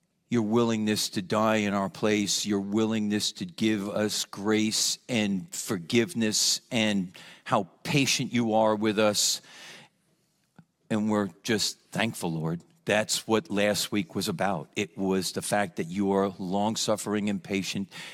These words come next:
and we are grateful for that. We're very thankful as your people here, and we, I pray, Lord, that the words that you have on my heart for this morning will touch a life or two here this morning, change the direction maybe of how they're doing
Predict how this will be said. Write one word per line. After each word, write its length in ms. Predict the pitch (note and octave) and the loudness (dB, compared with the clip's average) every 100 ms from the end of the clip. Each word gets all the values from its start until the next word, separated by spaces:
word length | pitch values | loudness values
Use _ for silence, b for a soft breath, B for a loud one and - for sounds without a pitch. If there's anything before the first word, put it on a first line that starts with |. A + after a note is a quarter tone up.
| B | B
and 240 | G2+ G2 G2+ | -2 0 0
we 140 | G#2+ | 2
are 120 | G#2 | 0
grateful 600 | F2+ F#2+ G#2 A#2 - A2 | -2 -2 2 2 0 -4
for 200 | - - | -2 -2
that. 400 | F2 F2 D#2 - - b b b b b b b b b _ _ _ _ _ _ | 0 0 -2 -6 -20 b b b b b b b b b _ _ _ _ _ _
We're 160 | G2 F#2 | -2 -2
very 460 | E2+ E2+ A#2 A2+ | -2 2 4 4
thankful 480 | G2 G2 F2+ - F2 | 0 -2 -4 -2 0
as 160 | F2 F#2+ | 0 -2
your 80 | E2+ | -4
people 360 | G2+ F2 F2+ | -2 -2 -4
here, 280 | F2 F2+ F2+ | -2 -2 0
and 220 | F2 F2+ | -2 -2
we, 100 | F2 - - | -4 -8 -10
I 80 | F2+ | -8
pray, 280 | - A2 | -2 0
Lord, 320 | G#2+ G#2 G#2 F2+ | 2 2 0 0
that 180 | F2+ | -4
the 60 | G2 | -4
words 360 | F#2 G#2+ G#2 - | 0 0 0 -6
that 140 | F2+ | -4
you 120 | A2 G2+ | -2 0
have 360 | G2+ G2+ F2 B B B | 2 0 -2 B B B
on 140 | G#2+ G#2+ | -2 0
my 140 | G#2 | 0
heart 280 | F#2+ A2 G#2 | 0 0 0
for 120 | - | -4
this 240 | G2+ - G#2+ | -4 -4 0
morning 400 | A2+ A2+ A2+ G2 | 0 2 0 -2
will 100 | F#2+ | -2
touch 320 | - A2+ - | 0 0 2
a 60 | |
life 480 | G#2+ G#2+ G#2+ A2+ G#2 | 2 4 4 2 0
or 80 | G#2+ | -4
two 280 | - A#2 A#2+ | 2 2 2
here 340 | A2+ A2 A2+ | 2 2 0
this 240 | G#2+ G#2+ A#2 | -2 -4 0
morning, 400 | A2+ A#2 A#2 A#2 | 0 0 -2 -4
change 380 | - A2 A2 G2+ | -2 0 -2 -4
the 60 | |
direction 520 | F#2+ A2 A2+ - A#2 | -2 0 0 0 -4
maybe 380 | A2 A2 A2+ A2+ B B B | -2 0 -2 -4 B B B
of 140 | G#2 - | 0 2
how 220 | A2 G#2+ | 2 2
they're 160 | A2 | 2
doing 420 | G#2 A2 A2 G#2+ | 0 0 2 0